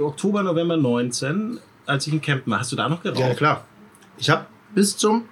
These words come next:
Speaker 2: einundzwanzigsten März geraucht. Nee, bis zum zwei-, ich, es war so.
Speaker 1: Da siehst du wieder Datum, gell?
Speaker 2: Pass auf.
Speaker 1: Übergang.
Speaker 2: Es ging los mit Corona. Und ich hab dir jetzt auch schon mehrmals <laughs> gesagt, dass ich da echt Respekt vor hatte. Und dann waren die ersten Schlagzeilen, die in den Medien kamen, nicht, ähm,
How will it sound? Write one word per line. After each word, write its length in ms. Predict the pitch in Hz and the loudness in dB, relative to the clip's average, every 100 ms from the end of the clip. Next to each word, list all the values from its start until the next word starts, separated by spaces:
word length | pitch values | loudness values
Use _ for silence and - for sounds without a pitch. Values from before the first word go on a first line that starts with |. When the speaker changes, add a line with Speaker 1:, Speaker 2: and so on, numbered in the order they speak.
| - | -2
Speaker 2:
einundzwanzigsten 720 | 147 175 185 170 165 160 151 | 2 2 2 -2 -2 -2 0
März 280 | 147 165 - | 2 2 0
geraucht. 360 | 143 131 202 180 | -2 0 0 2
Nee, 120 | 165 | 0
bis 160 | 151 | 0
zum 160 | 143 147 | -2 -2
zwei-, 220 | 143 143 - | 2 0 0
ich, 100 | 135 - - - | -8 -8 -10 -4
es 120 | 147 | 2
war 100 | 165 | 4
so. 160 | 143 - - | 2 0 -2
Speaker 1:
Da 80 | |
siehst 200 | 120 139 | 0 0
du 60 | 143 | 0
wieder 140 | 110 | 0
Datum, 420 | 95 120 147 131 92 | 2 2 2 0 -2
gell? 180 | 131 | -2
Speaker 2:
Pass 120 | 147 156 | 0 2
auf. 80 | |
Speaker 1:
Übergang. 260 | 127 117 101 - 143 | 2 0 -2 -4 -2
Speaker 2:
Es 100 | - | 4
ging 160 | 208 | 6
los 220 | 185 135 147 | 6 6 4
mit 120 | 143 | 2
Corona. 420 | 156 143 196 247 - - - - - - - - - - | 2 2 4 2 -2 -20 -20 -20 -20 -20 -20 -20 -8 4
Und 360 | 151 165 151 - | 8 8 4 0
ich 100 | 143 | 2
hab 120 | 147 | 2
dir 160 | 160 143 | 4 4
jetzt 320 | 135 - - - - | 2 -2 -4 -10 -2
auch 140 | 135 | 0
schon 160 | - 135 | 2 2
mehrmals 340 | 147 143 135 | 4 2 2
<laughs> 20 | |
gesagt, 320 | 156 196 160 156 | 4 6 4 2
dass 120 | 147 | 0
ich 120 | 151 | 0
da 140 | - 165 | 2 2
echt 200 | 147 - | 0 0
Respekt 340 | 139 165 160 | 0 0 0
vor 140 | 175 | 0
hatte. 220 | 165 185 185 | 0 0 0
Und 160 | 151 | 2
dann 200 | 139 156 - - - - - | 2 0 -2 -18 -20 -20 -6
waren 180 | 127 151 | 2 6
die 120 | 160 | 6
ersten 340 | 143 156 160 160 | 4 2 0 -2
Schlagzeilen, 560 | - 147 156 - 156 | 0 0 0 0 2
die 80 | 151 | 2
in 40 | 151 | 2
den 160 | 147 139 | 2 2
Medien 280 | 147 156 | 4 2
kamen, 300 | 143 139 139 | 2 2 2
nicht, 320 | 131 147 143 139 | 2 2 0 0
ähm, 480 | 131 123 120 110 | 0 0 0 -2